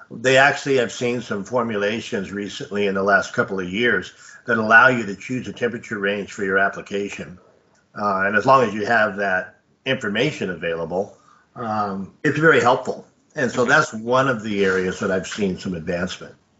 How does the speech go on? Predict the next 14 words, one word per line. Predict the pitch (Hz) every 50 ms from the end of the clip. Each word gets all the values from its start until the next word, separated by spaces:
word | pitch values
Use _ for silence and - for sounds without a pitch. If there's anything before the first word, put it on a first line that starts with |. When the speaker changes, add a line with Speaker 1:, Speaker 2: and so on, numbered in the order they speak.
| _ _ _ _ _ _ _ _ _ _
Speaker 2:
You | - 139 143
partially | - - 139 143 160 - - 123 120 117 113 107 101 - _ _ _ _ _ -
answered | 110 120 127 - - 117 98
my | 107 104
next | 104 107 110 - -
question | - 123 113 110 - - 104 95
already, | 95 95 95 85 92 104 107 101 90 -
but | 85 - 101 95 92 _ _ - - _ _ _
w-, | - 131 -
when | - 156 147 151
we | 147
talk | - - - 151 - -
about | 135 131 120 110 113
different | - 123 - - 131 -